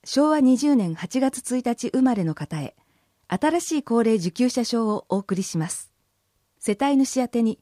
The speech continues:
七月十七日金曜に発送します。七月二十四日金曜までに届かない方はご連絡ください。住居表示を実施する坂町地域にお住まいの方には、七月二十三日木曜以降に発送します。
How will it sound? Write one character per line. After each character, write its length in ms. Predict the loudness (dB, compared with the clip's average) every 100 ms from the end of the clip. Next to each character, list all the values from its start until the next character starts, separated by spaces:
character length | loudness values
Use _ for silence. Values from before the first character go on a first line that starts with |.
| _
七 240 | -8 -2
月 240 | -2 -2 -2
十 160 | -2
七 220 | -2 0
日 340 | 2 2 -4 -10 -4
金 200 | 0 2
曜 180 | 2
に 140 | 0 -2
発 200 | -6 -6
送 140 | -6
し 160 | -6 -4
ま 100 | -6
す。 220 | -8 -16 _ _ _ _ _ _
七 220 | -6 -2
月 200 | 0 2
二 140 | 2
十 140 | 2 2
四 140 | 0
日 140 | -2 -4
金 260 | 2 4
曜 140 | 4 2
ま 140 | 0
で 100 | -2
に 120 | -2
届 280 | -2 -2 -2
か 120 | -2
な 100 | -2
い 60 | -4
方 240 | -6 -6
は 160 | -6 -6 -4
ご 100 | -2
連 160 | 0
絡 160 | -2 -6
く 140 | -8
だ 80 | -6
さ 160 | -4 -8
い。 100 | -8 _ _ _ _ _ _ _
住 180 | 0 0
居 120 | 0
表 280 | -2 0 0
示 100 | 2
を 60 | 0
実 160 | 0 -4
施 120 | -6
す 160 | -4
る 180 | -4 -4 _
坂 280 | -6 0 0
町 220 | 0 -4
地 120 | -6
域 220 | -4 -2
に 120 | -2
お 100 | 0
住 160 | -4 0
ま 100 | 2
い 40 | 2
の 100 | 2
方 220 | -2 -2
に 140 | 0
は、 160 | -2 -6 _ _
七 220 | -10 -2
月 240 | -2 0
二 160 | 2 2
十 140 | 2
三 240 | 0 0 0
日 240 | -2 -2
木 240 | -4 -2 0
曜 160 | 0
以 160 | -2 -4
降 180 | -2 -2
に 140 | -2
発 160 | -6 -8
送 160 | -10
し 120 | -6 -6
ま 120 | -6
す。 280 | -10 -16